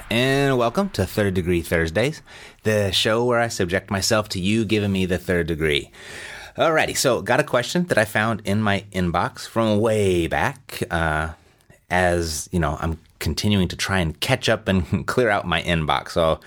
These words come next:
if you've been expecting a response from me, if you sent me an email a long time ago, I'm getting to you, and we're several months behind, but, but I'm gonna get through 'em all.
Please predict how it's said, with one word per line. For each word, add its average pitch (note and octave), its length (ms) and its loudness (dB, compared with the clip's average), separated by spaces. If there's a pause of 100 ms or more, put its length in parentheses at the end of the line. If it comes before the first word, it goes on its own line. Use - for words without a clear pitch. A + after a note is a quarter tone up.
(460)
if - 160 -6
you've G#2 100 -2
been A#2+ 100 0
expecting D3 640 -2
a C3 460 0
response A2+ 500 0
from A2+ 140 0
me, A2 100 4
if G#2 140 0
you E2+ 80 0
sent B2 240 -2
me A#2 80 0
an G#2 80 -2
email G2 520 0
a F2+ 60 0
long F#2 240 0
time E2 320 -8
ago, D2 380 -2
I'm B2 220 2
getting C3+ 260 0
to G#2 160 0
you, G2 240 4 (200)
and E2+ 380 0
we're G#2 300 2 (120)
several G2+ 320 2
months G#2 200 2
behind, G#2 500 2
but, F2 300 0
but F#2+ 80 2
I'm G2 180 2
gonna F#2 180 0
get E2+ 160 0
through F2+ 200 -2
'em E2 100 0
all. D2 220 0